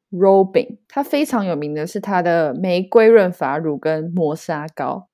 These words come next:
大家真的去尝试看看头皮磨砂膏，如果你的头很容易油的话。因为其实我头已经算很容易不油的，因为我都是两天洗一次。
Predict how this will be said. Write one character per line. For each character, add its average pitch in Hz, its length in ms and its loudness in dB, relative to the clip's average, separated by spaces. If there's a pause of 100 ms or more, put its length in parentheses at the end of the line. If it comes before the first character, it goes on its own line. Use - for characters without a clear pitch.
大 240 180 0
家 208 220 -2
真 202 280 -4
的 - 300 -6 (120)
去 - 180 -4
尝 165 280 -12
试 165 140 -8
看 175 180 -8
看 165 280 -6
头 156 200 -4
皮 156 160 -6
磨 147 160 -6
砂 139 220 -10
膏， - 320 -10 (120)
如 214 200 2
果 220 220 2
你 165 100 -6
的 135 240 -4 (340)
头 165 280 2
很 165 160 -4
容 143 160 -8
易 175 180 -4
油 - 180 -6
的 - 120 -10
话。 - 200 -6 (640)
因 320 100 -4
为 403 80 -2
其 254 160 -2
实 214 140 0
我 165 220 6
头 175 300 4
已 151 40 6
经 190 180 -2
算 202 480 -4 (400)
很 185 160 -2
容 151 160 -2
易 202 60 2
不 220 160 0
油 160 320 -2
的， - 120 -8
因 240 100 0
为 233 80 4
我 196 140 2
都 175 180 -2
是 185 260 -2
两 156 240 -2
天 165 280 -6
洗 - 320 -14
一 - 200 -16
次。 - 380 -12